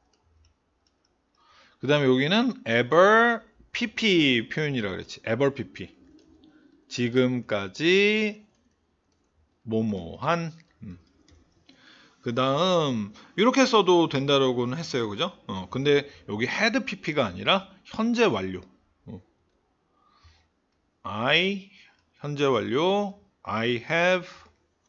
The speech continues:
ever 피피. 네, 현재 완료를 썼어야 됩니다.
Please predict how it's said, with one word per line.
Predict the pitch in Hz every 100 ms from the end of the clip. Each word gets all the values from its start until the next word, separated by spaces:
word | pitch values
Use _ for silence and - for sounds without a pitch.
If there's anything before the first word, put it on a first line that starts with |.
| _ _ _ 104
ever | 104 113 165 190 202 202 _ _ _ _ _ _
피피. | 165 160 - - - _ _ _ _ _ _ -
네, | -
현재 | 110 190 202
완료를 | 190 147 117 117 175 190
썼어야 | 147 117 113
됩니다. | 90 104 -